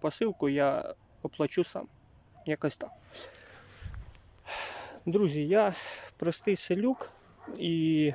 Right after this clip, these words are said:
відеоролики викладаю, е, прості, не через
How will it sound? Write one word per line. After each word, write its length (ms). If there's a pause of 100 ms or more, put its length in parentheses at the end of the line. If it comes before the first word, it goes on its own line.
(140)
відеоролики 1400
викладаю, 720 (3000)
е, 200
прості, 640
не 160
через 440